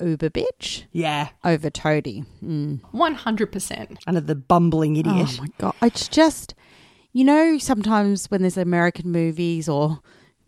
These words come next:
Speaker 1: serial, um, about when a lawyer just does the person wrong and so they have cause for appeal. Uh,
Speaker 2: Yeah.
Speaker 1: that, that needs to be Ellie's cause for appeal. Her lawyer was an idiot.
Speaker 2: Yes.
Speaker 3: The thing is, I don't mind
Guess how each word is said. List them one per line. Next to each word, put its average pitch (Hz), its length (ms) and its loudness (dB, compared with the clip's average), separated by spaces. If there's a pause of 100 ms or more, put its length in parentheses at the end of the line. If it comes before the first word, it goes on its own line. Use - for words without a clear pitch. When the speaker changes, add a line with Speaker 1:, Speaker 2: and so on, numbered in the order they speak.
Speaker 1:
serial, 175 800 0 (340)
um, 170 280 2
about 160 300 -2
when 170 180 2
a 160 80 0
lawyer 160 320 0
just 160 220 -8
does 151 220 -2
the 160 80 -4
person 160 420 -2
wrong 147 360 0
and 160 80 -2
so 160 120 -2
they 151 100 -2
have 147 200 -6
cause 151 380 -2
for 170 120 -2
appeal. 151 500 -4 (140)
Uh, 185 60 2
Speaker 2:
Yeah. 147 180 -2
Speaker 1:
that, 143 300 2
that 196 220 -2
needs 208 300 -2
to 185 80 -10
be 175 160 -4
Ellie's 151 320 -4
cause - 320 -8
for 151 120 -6
appeal. 143 420 -8
Her 156 140 0
lawyer 156 380 2
was 151 160 -4
an 147 120 -6
idiot. - 500 -10
Speaker 2:
Yes. 277 680 -6 (140)
Speaker 3:
The 381 100 -4
thing - 320 -8
is, 466 180 -4
I 480 100 4 (140)
don't - 120 -4
mind 190 580 0